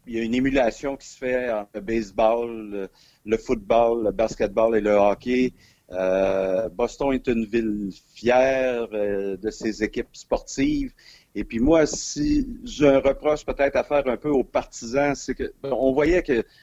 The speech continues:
y avait beaucoup d'enthousiasme à Saint-Louis parce que c'était une première et tout ça depuis longtemps. Puis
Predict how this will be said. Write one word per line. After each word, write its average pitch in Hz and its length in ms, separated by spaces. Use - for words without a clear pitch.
y - 240
avait 131 140
beaucoup 139 200
d'enthousiasme 127 760
à 110 60
Saint-Louis 110 380
parce 113 160
que 104 100
c'était 104 340
une 101 180
première 107 720
et 101 80
tout - 160
ça 113 200
depuis 101 260
longtemps. 104 540
Puis 101 220